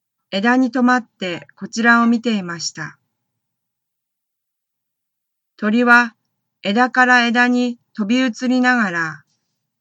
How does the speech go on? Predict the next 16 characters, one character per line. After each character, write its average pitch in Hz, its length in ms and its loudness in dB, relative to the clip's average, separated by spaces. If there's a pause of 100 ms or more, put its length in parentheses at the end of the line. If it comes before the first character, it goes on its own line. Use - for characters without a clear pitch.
(440)
ギ 269 440 2
ー 190 180 -8
ギ 269 360 0
ー 233 60 -6
っ - 40 -20 (180)
と 170 280 -10 (100)
鳴 208 180 -2
い 214 80 0
て 208 200 -4
い 202 80 -2
ま 196 200 -4
す。 - 160 -20 (2000)
お 196 80 -8
そ 277 160 -2
ら 247 160 0
く、 170 380 -12